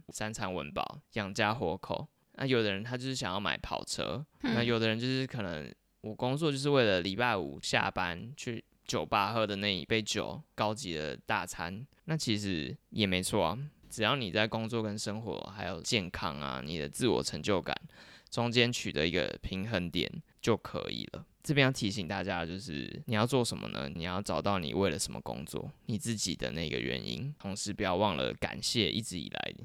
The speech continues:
Speaker 1: 都很认真努力的自己。
Speaker 2: 嗯。
Speaker 1: 这就是这本书的结尾啦。
Speaker 2: 好。
Speaker 1: <laughs> 对。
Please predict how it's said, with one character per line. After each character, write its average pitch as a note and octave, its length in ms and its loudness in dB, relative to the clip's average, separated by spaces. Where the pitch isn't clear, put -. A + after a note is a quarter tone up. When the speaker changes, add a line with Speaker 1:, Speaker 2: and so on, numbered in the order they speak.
Speaker 1:
都 G#2+ 120 -2
很 F#2+ 160 -4
认 B2 220 2
真 G#2+ 220 2
努 C2 160 -6
力 F2+ 160 -4
的 A1+ 80 -14
自 - 240 -6
己。 - 260 -6
Speaker 2:
嗯。 A#3+ 180 -2
Speaker 1:
这 B2 100 4
就 A#2 160 4
是 A2+ 320 4
这 G#2+ 120 -4
本 F#2+ 160 -6
书 - 180 -6
的 B1+ 100 -6
结 F2+ 400 -6
尾 G#2+ 280 6
啦。 A2 200 8
Speaker 2:
好。 - 240 8
Speaker 1:
<laughs> - 120 -2
对。 - 140 4